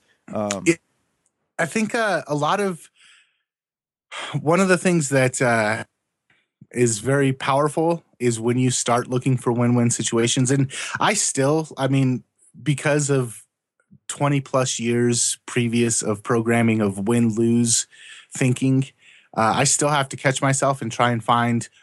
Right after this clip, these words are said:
Speaker 2: win-win solutions. And it's much, it's, it's a lot more difficult. I mean, our entire societal structure, government itself is a win-lose.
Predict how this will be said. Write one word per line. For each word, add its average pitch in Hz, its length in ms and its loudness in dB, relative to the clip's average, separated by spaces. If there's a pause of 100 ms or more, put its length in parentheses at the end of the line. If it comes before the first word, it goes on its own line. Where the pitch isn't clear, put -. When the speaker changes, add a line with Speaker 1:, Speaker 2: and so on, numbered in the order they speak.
(120)
Speaker 2:
win-win 120 360 0
solutions. 117 540 -2
And 127 100 0
it's 135 160 -2
much, 175 380 -2 (140)
it's, 139 320 -4
it's 139 180 -2
a 139 60 0
lot 143 260 0
more 151 160 0
difficult. 123 520 -2
I 120 40 0
mean, 139 160 2
our 147 120 2
entire 170 440 2 (340)
societal 139 600 2
structure, 107 640 -2
government 151 540 0
itself 120 500 -2
is 107 120 -2
a 110 60 -2
win-lose. 110 920 0